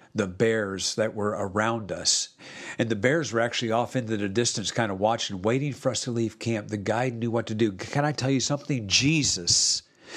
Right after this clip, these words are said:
is our guide. He has given us power and authority. He is watching over us as we fish. He said he would be with us always. He would never leave us or forsake us.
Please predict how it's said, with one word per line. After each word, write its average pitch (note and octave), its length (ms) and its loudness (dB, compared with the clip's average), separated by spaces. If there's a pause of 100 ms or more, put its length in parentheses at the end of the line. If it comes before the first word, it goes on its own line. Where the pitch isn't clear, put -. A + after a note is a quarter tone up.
(320)
is A#2+ 200 4
our G#2 160 2
guide. F2+ 600 -4 (260)
He D#3+ 220 4
has B2+ 200 2
given A#2+ 380 0
us G2+ 220 0
power A#2+ 560 0
and G#2+ 200 -2
authority. G2 680 0 (180)
He F#3+ 200 4
is B2+ 180 0
watching C3+ 640 0 (100)
over C3+ 440 4
us G#2 280 2 (120)
as B2+ 400 0
we A#2 240 2
fish. - 840 0 (1160)
He E3 160 6
said E3 220 2
he F3 100 4
would E3+ 180 4
be C#3+ 120 2
with D3+ 260 2
us C#3 260 2 (140)
always. A2+ 540 2
He E3+ 100 6
would D#3 180 2
never D#3 360 2
leave D3+ 320 2
us A#2 180 0
or A#2+ 160 0
forsake A2+ 520 -2
us. - 420 -4